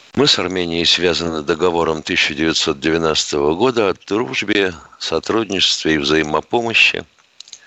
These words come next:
А, у меня такое впечатление, конечно, что в этот раз армяне так положились на этот договор, что рассчитывали, что вот мы щас прибежим,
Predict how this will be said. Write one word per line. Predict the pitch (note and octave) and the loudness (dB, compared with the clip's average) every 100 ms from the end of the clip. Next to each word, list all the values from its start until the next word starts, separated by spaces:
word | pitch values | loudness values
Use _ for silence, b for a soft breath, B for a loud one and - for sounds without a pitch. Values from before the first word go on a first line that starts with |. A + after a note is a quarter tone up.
| B B _ B B B B B _ _ _ _ _ _ _ _ _ - | B B _ B B B B B _ _ _ _ _ _ _ _ _ -6
А, | - F2 F2 D#2+ B B B E2 | -2 0 0 -2 B B B -4
у | |
меня | A#2 | -2
такое | B2+ - A#2+ | -2 -2 -4
впечатление, | - A#2 - - D3 B2+ | -2 0 0 0 -2 -2
конечно, | - G#2+ G#2 - F2 | -2 -2 0 -2 -2
что | - G#2+ G#2+ F#2+ - _ - | -2 0 0 0 -8 _ -12
в | E2+ | -4
этот | G#2+ - - | -4 -2 -4
раз | A#2+ - | -2 -2
армяне | F#2 G2 G#2 G2+ F#2+ - _ - | -4 -2 -4 -2 -4 -6 _ -6
так | G2 - | -6 -4
положились | F#2+ G2 F#2 F#2+ E2 - | -2 -2 -2 -2 -4 -2
на | |
этот | F2+ E2+ F2 | 0 0 -2
договор, | E2+ G2+ C3+ E3+ F3 - B B B B B | -2 -2 -2 -4 -6 -12 B B B B B
что | - - | -4 0
рассчитывали, | G2+ G#2 - - A#2 G#2+ | 0 2 0 -2 -2 -2
что | G2 - G2+ | -2 -2 -2
вот | G#2+ - | -2 -2
мы | G2+ G#2+ | -2 0
щас | - - G2 - | 2 2 0 -4
прибежим, | F#2+ G2 G#2+ F#2+ D#3 D#3+ | -6 -2 0 2 0 -4